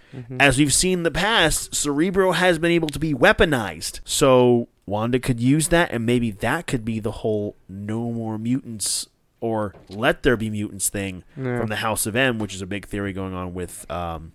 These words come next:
Speaker 2: with Multiverse of Madness. Pat, I wanna start with you. Um, so what is your reaction? Now Patrick Stewart is back.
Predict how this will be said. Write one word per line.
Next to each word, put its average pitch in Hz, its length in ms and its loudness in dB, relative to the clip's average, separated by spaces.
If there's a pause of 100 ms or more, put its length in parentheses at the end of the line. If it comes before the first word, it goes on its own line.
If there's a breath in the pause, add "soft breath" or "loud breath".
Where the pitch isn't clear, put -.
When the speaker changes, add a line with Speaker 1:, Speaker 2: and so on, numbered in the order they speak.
Speaker 2:
with 107 280 -2
Multiverse 92 340 -6
of 95 60 -8
Madness. 117 580 -2
Pat, 156 160 8
I 147 40 10
wanna 165 180 10
start 151 200 6
with 120 140 2
you. 104 180 0 (140)
Um, 127 440 0
so 156 260 4
what 165 340 0
is 180 240 0
your 170 160 2
reaction? 123 460 2
Now 147 200 2
Patrick 160 280 0
Stewart 143 280 0
is 104 140 -4
back. 123 640 0